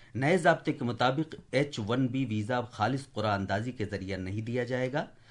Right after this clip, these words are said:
जैसे कि पिछली दो दहाइयों से किया जा रहा था। नौजवानों के उमूर और खेलकूद की वजारत ने एक जामे internship पॉलिसी शुरू की है, जिसका मकसद बासलाहियत नौजवानों को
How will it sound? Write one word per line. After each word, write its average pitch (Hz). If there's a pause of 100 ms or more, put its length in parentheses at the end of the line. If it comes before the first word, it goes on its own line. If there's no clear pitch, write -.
(180)
जैसे 120
कि 110
पिछली 110
दो 123
दहाइयों 101
से 98 (440)
किया 117
जा 98
रहा 98
था। 95 (1500)
नौजवानों 165
के 226
उमूर 156
और 139
खेलकूद 165
की 123
वजारत 120
ने 107 (320)
एक 113
जामे 123
internship 123 (200)
पॉलिसी 113
शुरू 156
की 160
है, 165
जिसका 107
मकसद 117
बासलाहियत 113
नौजवानों 104
को 104